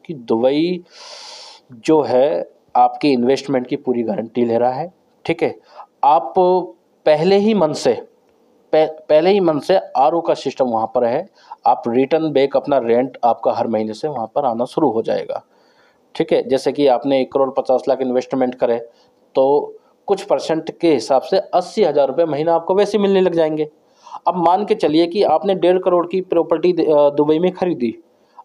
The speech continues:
आपने हमें चालीस परसेंट दिया, चालीस परसेंट में हमने आपको time दिया, वन परसेंट के हिसाब से आप payment करें हमें, हमने आपको चालीस महीने का टाइम दे दिया, और उस चालीस परसेंट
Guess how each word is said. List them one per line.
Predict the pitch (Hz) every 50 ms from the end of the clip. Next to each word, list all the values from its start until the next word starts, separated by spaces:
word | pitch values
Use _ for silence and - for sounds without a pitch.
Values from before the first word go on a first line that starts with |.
| - -
आपने | 151 165 160 - 196 190
हमें | 165 147 165 180 185
चालीस | 180 - 151 143 147 143 - -
परसेंट | 143 - - 156 151 147
दिया, | 143 156 165 - - - _ _ _ _ _ _ _ _ _ _ _ _ -
चालीस | - 165 147 160 185 220 220 -
परसेंट | - 196 175 165 - - 180 175 180
में | 175 180 196 180
हमने | 147 156 160 165 170 175
आपको | 165 156 151 - 175
time | 160 - 160 147 143 147 143
दिया, | 143 156 160
वन | 156 139 143 147 151 156 151 135 - - _ _ _ _ _ -
परसेंट | 139 123 - - 147 139 135
के | - 151
हिसाब | 139 - - 127 123
से | - - 139
आप | 127 123 -
payment | - 120 120 127 139 135 -
करें | 131 127 123
हमें, | 120 120 135 151 151 _ _ _ _ _ - -
हमने | 123 135 143
आपको | 143 131 135 - - 135
चालीस | 131 - 143 127 147 143 - -
महीने | 131 120 123 127 127
का | 127 135
टाइम | 127 - 120 117 117 113
दे | 113 113
दिया, | 110 113 120 131 147 - _ _ _ _ _ _ - - - -
और | 151 165 - - - -
उस | 220 226 - - - - - - - - - -
चालीस | 165 156 151 170 208 220 220
परसेंट | - _ - 160 147 147 - - - 175 180 190 190 180 175 160